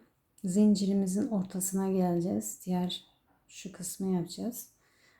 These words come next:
O yüzden zincirimizin üstünden ipimizi kaydırma tekniğiyle yürütelim. Ortaya gelelim.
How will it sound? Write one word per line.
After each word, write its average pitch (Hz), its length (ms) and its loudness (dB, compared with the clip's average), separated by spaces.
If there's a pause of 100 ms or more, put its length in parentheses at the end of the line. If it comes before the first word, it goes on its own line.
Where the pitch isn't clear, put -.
(140)
O 196 100 -2
yüzden 196 560 -2
zincirimizin 185 880 2
üstünden 190 640 2
ipimizi 185 760 0
kaydırma 185 540 0
tekniğiyle 185 680 0
yürütelim. 190 800 0 (340)
Ortaya 190 500 -2
gelelim. 175 600 0